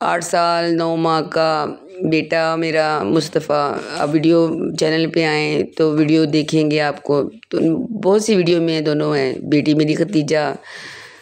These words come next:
वो भी, वो एक फरिश्ता थी, स्पेशल मेरी बेटी थी।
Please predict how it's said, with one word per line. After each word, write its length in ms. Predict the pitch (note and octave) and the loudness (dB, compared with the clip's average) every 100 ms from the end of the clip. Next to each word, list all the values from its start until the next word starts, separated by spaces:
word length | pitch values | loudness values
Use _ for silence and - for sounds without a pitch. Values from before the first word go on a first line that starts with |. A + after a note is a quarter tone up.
| - _ _ _ _ _ _ _ _ _ - - - | -20 _ _ _ _ _ _ _ _ _ -20 -20 -8
वो 140 | D4+ G#3+ | 0 2
भी, 200 | A3+ A#3 | 4 4
वो 200 | G#3+ G#3+ | 4 4
एक 260 | G#3 - G3+ G3 F#3 - - _ - | 4 2 2 2 2 -8 -18 _ -4
फरिश्ता 500 | A#3 F#3+ - G3 F#3+ | 0 0 0 0 0
थी, 220 | F3+ F3+ | 2 2
स्पेशल 480 | F3 - F3+ F3 F3 | 2 0 0 2 2
मेरी 200 | F3 E3 | 4 4
बेटी 320 | E3 D#3+ E3 | 4 4 2
थी। 240 | E3 D#3+ | 2 2